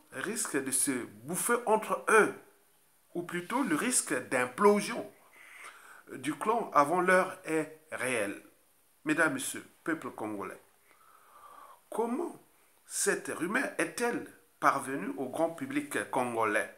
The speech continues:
C'est tous les questionnements. D'après les informations que j'ai, il s'agissait en fait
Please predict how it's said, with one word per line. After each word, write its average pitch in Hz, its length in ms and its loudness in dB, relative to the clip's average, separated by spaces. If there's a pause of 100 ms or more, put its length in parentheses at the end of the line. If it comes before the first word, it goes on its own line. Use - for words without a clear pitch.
(480)
C'est - 240 -10
tous 151 100 -2
les 117 140 -4
questionnements. 123 600 -4 (1700)
D'après 135 360 2
les 156 180 2
informations 127 520 0
que 139 220 -4
j'ai, 131 240 -2 (380)
il 165 100 -10
s'agissait 170 680 0
en 156 100 -2
fait - 320 -8